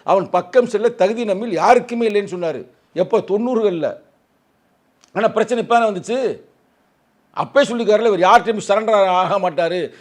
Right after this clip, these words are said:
யாருக்கும் தலை வணங்க மாட்டாரு, அவர் தாண்டா மேதகு அப்படின்னு அந்த காலத்திலே பாடியிருக்கிறாருல.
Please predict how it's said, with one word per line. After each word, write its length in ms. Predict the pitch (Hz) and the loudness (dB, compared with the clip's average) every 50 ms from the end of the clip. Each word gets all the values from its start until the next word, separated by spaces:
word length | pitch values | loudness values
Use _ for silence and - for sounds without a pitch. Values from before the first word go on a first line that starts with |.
| _ | _
யாருக்கும் 380 | - 185 214 233 226 180 208 170 | 4 6 6 6 6 2 0 -2
தலை 200 | 123 185 214 233 | 0 2 2 2
வணங்க 380 | 233 226 220 208 196 196 185 180 | 2 2 0 -2 -2 -2 -4 -2
மாட்டாரு, 420 | 131 185 175 170 185 185 160 - - - | 0 0 0 0 0 -2 -4 -6 -8 -4
அவர் 240 | - 165 196 214 196 | 0 2 2 4 4
தாண்டா 300 | 220 220 220 220 190 180 | 2 4 4 2 2 2
மேதகு 280 | 208 220 196 202 202 | 0 0 0 2 2
அப்படின்னு 140 | 190 - 202 | 0 0 0
அந்த 300 | 220 226 180 175 180 220 | 0 -2 -2 0 -2 0
காலத்திலே 360 | - 214 214 208 226 233 190 | 0 2 0 2 2 2 2
பாடியிருக்கிறாருல. 720 | 185 196 196 196 180 156 180 180 170 156 185 214 214 180 | 2 2 0 0 -2 -2 -2 -2 -2 0 2 2 2 2